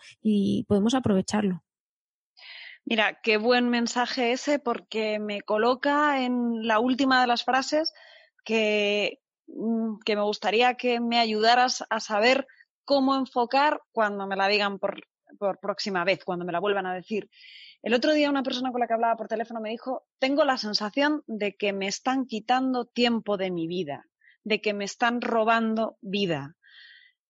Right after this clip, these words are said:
Speaker 2: ¿Qué podemos decirle a una persona que nos dice eso?
Speaker 1: Estás perdiendo tiempo que tenías preparado para dedicar a ciertas cosas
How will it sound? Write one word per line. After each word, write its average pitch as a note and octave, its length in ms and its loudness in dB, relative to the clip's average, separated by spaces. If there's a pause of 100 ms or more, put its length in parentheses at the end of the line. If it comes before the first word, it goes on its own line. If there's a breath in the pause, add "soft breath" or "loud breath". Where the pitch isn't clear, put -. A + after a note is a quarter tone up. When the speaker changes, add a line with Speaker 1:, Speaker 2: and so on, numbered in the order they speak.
(160)
Speaker 2:
¿Qué C4+ 120 2
podemos C4+ 260 4
decirle G#3 240 -2
a G3 60 0
una G3 80 0
persona F#3 340 -4
que F#3+ 80 -8
nos F3+ 160 -6
dice E3+ 260 -4
eso? - 320 -2 (1300 loud breath)
Speaker 1:
Estás C4+ 380 -2
perdiendo D4+ 640 4
tiempo D4+ 440 4
que C4 140 2
tenías B3+ 580 4
preparado C4 880 4
para A3 640 4
dedicar A3 760 4
a G#3 240 0
ciertas C#4+ 640 4
cosas C#4+ 640 0